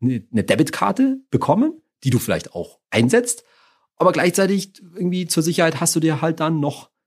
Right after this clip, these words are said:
eine echte Kreditkarte geholt. Entweder direkt von deiner Bank, also eine echte Visa oder eine echte Master-, Mastercard. Oder sogar, du hast eine von unseren guten Empfehlungen, die ich dir natürlich in den Shownotes verlinke,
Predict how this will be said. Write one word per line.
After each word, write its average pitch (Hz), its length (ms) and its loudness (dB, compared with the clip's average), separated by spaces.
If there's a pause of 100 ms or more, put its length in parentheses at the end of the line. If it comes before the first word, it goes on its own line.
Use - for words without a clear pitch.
(200)
eine 170 120 -4
echte 180 240 2
Kreditkarte 202 680 0 (300)
geholt. 110 440 0
Entweder 127 600 2 (340)
direkt 135 300 0
von 95 240 -2
deiner 87 180 0
Bank, 196 220 0
also - 120 -2
eine - 100 -6
echte - 220 -12
Visa 202 240 -2
oder 117 180 -6
eine 95 200 -12
echte - 200 -14
Master-, - 380 -8 (100)
Mastercard. 165 640 -8 (260)
Oder 220 400 4
sogar, 214 340 -2 (200)
du 113 140 -2
hast 131 260 -2
eine 151 160 2
von 147 140 -4
unseren 135 540 0 (260)
guten - 280 -10
Empfehlungen, 143 680 0
die 98 240 -16
ich - 140 -20
dir 98 140 -12
natürlich 87 240 -8
in 92 60 -4
den 85 60 -6
Shownotes 120 340 2
verlinke, 165 440 0